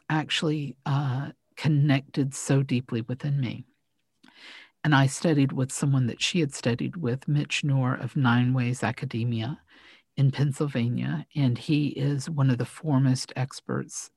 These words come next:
uh, on gongs. He's been playing gongs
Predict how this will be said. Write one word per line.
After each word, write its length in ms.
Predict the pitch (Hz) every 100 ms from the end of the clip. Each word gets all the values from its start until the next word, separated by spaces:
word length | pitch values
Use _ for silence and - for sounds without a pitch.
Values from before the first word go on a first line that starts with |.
| -
uh, 340 | 127 127 131 - - - _ _ _ _ _ _ -
on 280 | 143 151 147
gongs. 560 | 135 123 113 127 127
He's 200 | 131 120
been 180 | 135 135
playing 340 | - 120 131
gongs 880 | 123 110 107 117 117 120 - - -